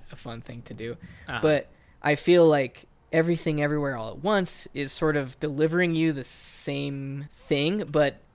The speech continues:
Speaker 1: it's presenting it as, like, entertaining. It's like, "Isn't this so fun to watch all of this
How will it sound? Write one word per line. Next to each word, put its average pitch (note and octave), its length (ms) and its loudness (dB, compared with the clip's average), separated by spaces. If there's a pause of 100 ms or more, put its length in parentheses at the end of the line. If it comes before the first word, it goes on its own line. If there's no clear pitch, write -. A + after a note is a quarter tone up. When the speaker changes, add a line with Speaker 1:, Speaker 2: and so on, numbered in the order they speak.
(140)
Speaker 1:
it's - 580 -4
presenting D#3 600 -2
it C#3 100 -2
as, C3 240 -4
like, A#2 240 -10
entertaining. A#2+ 640 -10 (1080)
It's - 200 -10
like, B2+ 240 -4
"Isn't G3 300 4
this F3+ 200 0
so E3 240 2
fun C#3+ 520 -4
to - 140 -12
watch A#2+ 540 -10
all B2+ 220 -6
of B2+ 140 -8
this - 480 -10